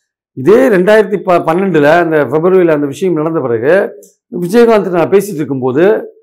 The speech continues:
அவர் சொன்ன விஷயம் என்னன்னா, "சார், நான் வந்து கூட்டணி வச்சதே வந்து இந்த கட்சிக்காரங்களுக்கு நாலு பேருக்கு பதவி கிடைக்கும்னு தான் வச்சேன். எங்க குடும்பத்துல சில அழுத்தங்கள்லாம் இருந்தது, அது வேற விஷயம். இருந்தாலுமே வந்து அந்த, அந்த கூட்டணி வந்து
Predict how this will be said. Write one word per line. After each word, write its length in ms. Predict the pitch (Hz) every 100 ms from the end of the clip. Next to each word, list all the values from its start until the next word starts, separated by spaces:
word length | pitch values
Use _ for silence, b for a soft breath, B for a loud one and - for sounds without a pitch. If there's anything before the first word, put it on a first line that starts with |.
| _
அவர் 180 | 165 185
சொன்ன 260 | 214 247
விஷயம் 320 | 233 180 202
என்னன்னா, 580 | 175 147 131 143 196 - - _ _ _ _
"சார், 720 | - 175 190 175 151 131 104 - - _ 285
நான் 340 | 117 135 170
வந்து 640 | 170 165 180 196 208 208 -
கூட்டணி 360 | 180 185 190 170
வச்சதே 420 | 151 151 151 175
வந்து 400 | 156 151 233 254
இந்த 140 | 180 139
கட்சிக்காரங்களுக்கு 640 | 135 247 208 175 160 180
நாலு 260 | 156 127 -
பேருக்கு 360 | 139 160 170
பதவி 340 | - 135 208 208
கிடைக்கும்னு 380 | 156 139 131
தான் 160 | 127 135
வச்சேன். 320 | 120 135 113 b b b
எங்க 200 | 123 151
குடும்பத்துல 460 | 156 202 214 214 208
சில 220 | 180 185
அழுத்தங்கள்லாம் 440 | 190 196 185 190 185
இருந்தது, 320 | 180 180 156
அது 100 | 139
வேற 200 | 160 170
விஷயம். 360 | 143 147 117 - _ _ -
இருந்தாலுமே 540 | 196 254 262 226 226
வந்து 480 | 247 220 262 269 - -
அந்த, 340 | 156 156 151
அந்த 220 | 156 151
கூட்டணி 360 | 147 254 247 214
வந்து 560 | 208 220 247 - -